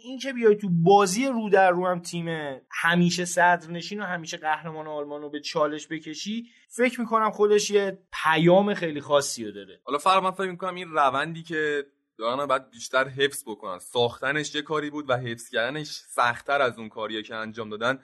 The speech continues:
Speaker 2: چون که حالا من گفتم اختلاف تیم‌ها تو جدول بوندسلیگا خیلی کمه. مثلاً ما اختلاف گلادباخ رو با فرایبورگ نگاه کنیم، کلاً شش امتیازه و خب این شش امتیاز خیلی امتیاز کمیه که بگیم حالا یه تیم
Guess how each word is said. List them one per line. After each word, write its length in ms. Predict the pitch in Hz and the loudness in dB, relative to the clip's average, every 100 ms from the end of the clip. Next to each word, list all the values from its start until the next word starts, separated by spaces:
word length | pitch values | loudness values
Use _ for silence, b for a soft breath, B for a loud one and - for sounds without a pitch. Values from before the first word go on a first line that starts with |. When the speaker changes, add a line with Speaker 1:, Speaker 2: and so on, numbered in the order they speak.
| - | -8
Speaker 2:
چون 160 | 135 | -8
که 100 | 139 | -2
حالا 140 | 135 139 | -2 0
من 120 | 147 | -4
گفتم 480 | 143 156 - 107 - | -4 -6 -2 -4 -2
اختلاف 680 | 131 127 - 127 123 131 131 127 - | -2 -2 -2 -4 2 2 0 -6 -12
تیم‌ها 180 | 123 120 | -12 -12
تو 140 | 120 | -12
جدول 800 | 113 117 110 110 113 113 110 107 _ | -2 0 0 -4 -6 -4 -4 -6 _
بوندسلیگا 920 | 120 120 117 - 120 120 135 151 165 - | 0 2 0 -2 -6 2 4 4 0 -4
خیلی 360 | - 165 143 | 0 0 0
کمه. 240 | 117 104 95 | -4 -8 -10
مثلاً 340 | 98 113 120 | -10 -8 -8
ما 360 | 127 127 127 123 | -6 -6 -6 -8
اختلاف 520 | 110 - 110 110 117 127 120 117 _ | -12 -10 -8 -8 -8 -6 -6 -6 _
گلادباخ 400 | 117 117 110 123 | 2 2 2 -2
رو 80 | 147 | -2
با 120 | 127 | -4
فرایبورگ 500 | 120 123 117 113 113 | -6 -6 -6 -6 -14
نگاه 220 | 113 113 | -12 -10
کنیم، 540 | 107 113 127 160 175 _ | -12 -14 -12 -12 -14 _
کلاً 260 | 135 131 160 | -2 0 0
شش 280 | 165 185 147 | -2 -4 -4
امتیازه 540 | 117 117 104 87 85 _ | -6 -6 -10 -12 -16 _
و 100 | 135 | -2
خب 120 | 123 | 0
این 160 | 170 185 | 0 0
شش 280 | 175 160 151 | 0 -2 -2
امتیاز 400 | 139 139 151 165 | -4 -2 -2 -2
خیلی 300 | - 190 190 | -4 -4 -4
امتیاز 300 | 156 147 135 | -6 -6 -8
کمیه 520 | 131 - 135 127 123 | -8 -8 -6 -4 -6
که 120 | 120 123 | -8 -10
بگیم 260 | 120 120 | -10 -10
حالا 160 | 120 113 | -12 -10
یه 140 | 113 | -10
تیم 240 | 110 113 | -12 -12